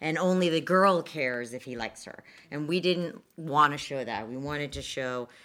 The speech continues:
that, um, you know, a boy can be, you know, regular and have insecurities too.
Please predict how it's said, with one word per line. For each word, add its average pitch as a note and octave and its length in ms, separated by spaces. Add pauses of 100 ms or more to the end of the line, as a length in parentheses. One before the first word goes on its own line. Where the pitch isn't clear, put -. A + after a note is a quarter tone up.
(200)
that, C3 320
um, B2 420 (380)
you E3 140
know, C3 420
a C3+ 80
boy C#3 480
can B2+ 400 (540)
be, C3+ 320
you C3+ 100
know, A#2+ 300 (340)
regular C3 520
and B2+ 120
have C3 180
insecurities C3 800
too. - 320